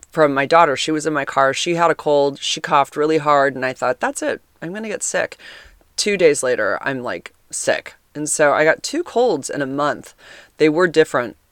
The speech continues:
colds, but yeah, so it kind of wiped me out again, and I, you know, got all the, still hacking up green shit and all that good stuff, and, um, I managed to stay going to work at the summer school, um, job that I have, but it was really rough.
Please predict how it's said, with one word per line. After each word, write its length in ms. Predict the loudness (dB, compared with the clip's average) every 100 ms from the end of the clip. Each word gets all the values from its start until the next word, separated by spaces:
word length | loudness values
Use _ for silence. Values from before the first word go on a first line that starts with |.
| _
colds, 360 | -2 2 2 0
but 240 | 0 0 4
yeah, 280 | 4 4 2
so 160 | -4
it 80 | -4
kind 180 | -4 -4
of 60 | 2
wiped 220 | 2 2
me 120 | 0
out 140 | 0
again, 240 | 2 0 -2
and 120 | -2
I, 220 | -4 -4 -8
you 120 | -8
know, 260 | -6 -8 -8 -2
got 160 | 0
all 400 | 2 4 4 4
the, 320 | 4 4 2 -2
still 360 | 0 2 2 -2 _
hacking 440 | -10 2 2 2 -4
up 140 | -6 _ _ -20
green 300 | -4 -4 -2
shit 400 | -6 0 0 0
and 220 | -6 -14 -16 -20 -20 -20 -20 -20 _ _ _
all 140 | 2 4
that 160 | 4
good 120 | 2
stuff, 400 | 2 6 6 4
and, 220 | 0 -2 -4 -4
um, 440 | -2 -2 -4 -8 -14 -6
I 180 | -2 0
managed 540 | 0 0 0 -2 -6
to 60 | -8
stay 260 | -2 0
going 320 | 0 -2 -2
to 80 | -4
work 340 | -2 -2 -2 -10 -10 -8
at 140 | -4
the 120 | -4
summer 300 | -4 -4 -4
school, 460 | -6 -2 0 0 -2 -14 _ _ _ -10
um, 440 | -6 -6 -10 -12
job 320 | -2 0 0
that 120 | -2 -2
I 100 | -4
have, 360 | -4 -6 -8 -4
but 100 | -2
it 140 | -2
was 180 | -6 -8
really 340 | -4 -2 -2
rough. 340 | -2 -2 -2